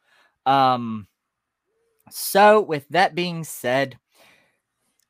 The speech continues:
I'm gonna say this comes down to, just like F S U, it's gonna come down to the last second for either team.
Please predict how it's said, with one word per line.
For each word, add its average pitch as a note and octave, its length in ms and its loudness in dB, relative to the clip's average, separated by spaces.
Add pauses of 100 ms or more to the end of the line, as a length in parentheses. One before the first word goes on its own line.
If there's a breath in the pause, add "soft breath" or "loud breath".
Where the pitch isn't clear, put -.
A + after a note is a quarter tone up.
I'm E3+ 220 0
gonna G3+ 180 0
say D#3+ 260 -2
this D3+ 240 -6
comes D3+ 340 -8
down C3+ 320 -6
to, B2 640 -8 (160)
just C3+ 240 -8
like C#3 180 -4
F B2+ 140 -8
S A#2 240 -10
U, A2 160 -10
it's A#2 180 -12
gonna C#3+ 220 -8
come D3+ 320 -6
down B2+ 340 -6
to B2 260 -8
the G#2+ 140 -10
last G#2+ 480 -8
second F#2 380 -14
for - 200 -16
either D#2 220 -14
team. - 400 -20